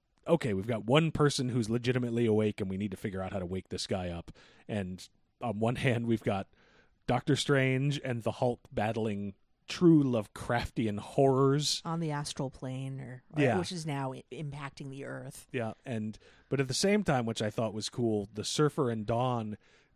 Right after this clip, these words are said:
Speaker 1: dealing with very human fears and nightmares of
Speaker 2: Yeah.
Speaker 1: Dawn's sister fearing she's gonna be trapped in Long Island, which would make me wake up screaming.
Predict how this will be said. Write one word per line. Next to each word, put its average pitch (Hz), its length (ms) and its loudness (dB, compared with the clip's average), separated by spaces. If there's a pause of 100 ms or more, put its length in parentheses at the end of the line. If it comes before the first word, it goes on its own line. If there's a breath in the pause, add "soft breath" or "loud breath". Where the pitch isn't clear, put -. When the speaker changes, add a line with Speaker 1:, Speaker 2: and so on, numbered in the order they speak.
Speaker 1:
dealing 120 400 0
with 101 300 0 (340 soft breath)
very 147 480 4
human 123 680 2
fears 92 720 -4
and 101 160 -6
nightmares 92 840 -10
of - 80 -6
Speaker 2:
Yeah. 160 200 0 (600 soft breath)
Speaker 1:
Dawn's 120 380 0
sister 123 400 0
fearing 110 360 -2
she's 104 180 -8
gonna 107 160 -4
be 92 240 -10
trapped 123 340 -2
in 104 80 -4
Long 92 260 -6
Island, 85 460 -10
which 170 220 -2
would 127 160 0
make 101 180 -2
me 117 160 0
wake 85 280 -4
up 80 120 -12
screaming. 78 480 -10